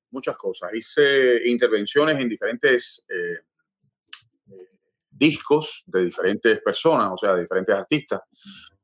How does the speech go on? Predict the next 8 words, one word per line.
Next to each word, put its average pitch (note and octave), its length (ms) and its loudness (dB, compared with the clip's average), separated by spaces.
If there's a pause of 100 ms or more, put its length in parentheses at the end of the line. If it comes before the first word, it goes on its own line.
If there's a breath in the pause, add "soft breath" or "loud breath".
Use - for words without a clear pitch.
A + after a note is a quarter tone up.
Por G2+ 140 0
ejemplo, B2 280 4
Dayan A2+ 340 2
Díaz, D3 380 2
un, G2+ 640 -2
un G#2 360 2
cantante, C3 600 2
eh, G2+ 1080 4